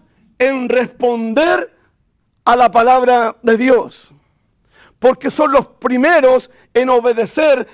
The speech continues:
la palabra de Dios. Son los primeros en dar el ejemplo de trabajo, de sacrificio, de entrega, de servicio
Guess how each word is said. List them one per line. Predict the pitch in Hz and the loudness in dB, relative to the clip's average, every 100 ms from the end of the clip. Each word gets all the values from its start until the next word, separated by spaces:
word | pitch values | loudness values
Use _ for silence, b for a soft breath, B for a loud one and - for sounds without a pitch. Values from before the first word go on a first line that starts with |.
| b | b
la | 226 233 | -2 0
palabra | 233 254 262 247 240 214 _ | 2 2 2 2 0 -2 _
de | 240 226 | -2 0
Dios. | 247 320 269 - _ _ _ _ _ _ _ _ _ _ _ _ _ _ _ _ _ _ _ _ | 2 2 0 -4 _ _ _ _ _ _ _ _ _ _ _ _ _ _ _ _ _ _ _ _
Son | - - 302 277 | -8 -4 -2 -2
los | 247 | -4
primeros | - 247 262 339 294 262 247 _ | -4 -4 -2 0 2 0 -2 _
en | 240 254 240 | -2 -2 -4
dar | 277 269 - - | -4 -6 -8 -6
el | 254 240 | -4 -4
ejemplo | 165 - 359 339 - 233 254 254 - _ | -8 -2 -2 -2 -4 -2 0 -2 -8 _
de | 175 254 262 | -2 -2 0
trabajo, | 240 214 294 311 - 240 233 b b - | 0 2 2 2 0 0 0 b b -4
de | 220 | -2
sacrificio, | 247 254 226 233 330 359 - 247 240 214 b | 0 -2 -4 -4 -2 -2 -2 0 0 0 b
de | - 262 | -2 -2
entrega, | 247 - 302 320 247 262 - _ _ _ _ _ _ - | 0 0 0 0 2 0 0 _ _ _ _ _ _ -2
de | 247 | -2
servicio | 240 254 214 339 370 - 262 240 | 0 -4 -2 -2 -2 -2 -2 -2